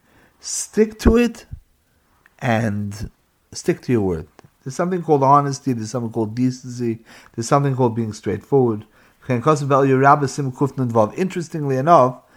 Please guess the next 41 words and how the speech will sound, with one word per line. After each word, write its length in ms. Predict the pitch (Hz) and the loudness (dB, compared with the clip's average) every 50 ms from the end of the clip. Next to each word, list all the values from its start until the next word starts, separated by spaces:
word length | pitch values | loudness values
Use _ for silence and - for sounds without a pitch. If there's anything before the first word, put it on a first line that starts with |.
| _ _ _ _ _ _ _ - | _ _ _ _ _ _ _ -2
this 200 | 170 180 - - | 0 0 0 2
Mar 280 | 175 175 165 156 143 | 4 6 6 6 6
Mokim 500 | 143 151 170 180 180 - 160 147 143 - | 6 6 4 4 4 0 -4 -6 -6 -4
is 180 | 131 139 135 131 | -2 -2 0 0
in 120 | 143 135 | -2 -2
Orach 480 | - 120 139 135 127 123 - - - - | 0 4 4 6 6 4 2 -2 -4 -2
Chaim, 340 | 170 175 180 170 147 131 127 - | 0 0 0 0 -2 -4 -6 -6
after 360 | - 139 180 202 202 - 220 | 0 0 0 0 0 -2 -4
the 120 | 180 160 | -2 0
halachos 400 | 151 156 151 160 156 160 - - | 2 2 2 2 0 -4 -4 -6
of 160 | 147 131 123 123 | -6 -4 0 4
davening. 560 | 143 151 160 151 143 117 113 113 123 151 - _ _ _ _ _ _ _ _ _ _ | 6 6 6 4 2 -2 -2 -2 -4 -6 -8 _ _ _ _ _ _ _ _ _ _
There's 180 | - 147 143 151 | -4 -4 -2 -2
a 20 | |
siman 300 | 151 143 - 254 285 285 | -2 -2 -2 -2 0 0
in 40 | 254 | -2
Shulchan 320 | 240 - 220 196 175 180 | 2 2 2 4 4 2
Aruch, 320 | 175 185 180 170 147 143 - - | 2 4 6 6 4 4 0 -2
after 340 | - - 214 214 214 - 196 | -2 0 0 0 0 -2 -4
Shachris, 840 | - - 202 202 214 208 - - 165 156 170 185 185 - - - _ _ _ _ _ _ _ _ _ _ _ _ _ _ | 0 2 4 4 4 2 0 0 2 2 2 0 -2 -6 -14 -18 _ _ _ _ _ _ _ _ _ _ _ _ _ _
about 240 | - 147 156 165 165 | -4 0 0 2 2
how 140 | 170 180 185 | 4 4 2
to 100 | 190 185 | 2 0
conduct 460 | 190 - 180 170 175 170 170 - - | -2 -4 -2 0 0 0 0 -2 -4
your 80 | 165 160 | -2 0
daily 360 | 165 165 165 165 165 165 165 | 0 0 0 0 2 0 0
affairs. 520 | 160 - - 190 156 113 98 98 - - | 0 -2 -2 -2 -2 0 -2 -4 -8 -14
It's 120 | - _ - | -14 _ -8
in 60 | 214 | -6
Orach 240 | 226 220 214 208 214 | -4 -4 -4 -4 -2
Chaim, 220 | 214 185 143 135 | -2 -2 -2 -2
not 140 | 156 175 180 | -4 -4 -6
in 60 | 170 | -4
Choshen 300 | 180 190 185 175 190 190 | -4 -4 -4 -4 -4 -6
Mishpat. 380 | 196 190 185 - - 92 - - _ _ _ _ _ _ _ _ _ _ _ - | -6 -8 -8 -10 -10 -12 -12 -12 _ _ _ _ _ _ _ _ _ _ _ -6
And 140 | 120 143 | -2 0
over 160 | 147 143 143 156 | 2 2 2 2
there, 160 | 185 240 254 | 2 0 2
the 120 | 233 214 | 2 2
El 160 | 180 196 208 | 4 4 4
Yerabba 840 | 202 180 170 165 160 165 175 202 233 226 185 160 151 151 165 165 - | 4 4 2 2 4 4 4 4 4 4 4 4 4 4 2 0 -6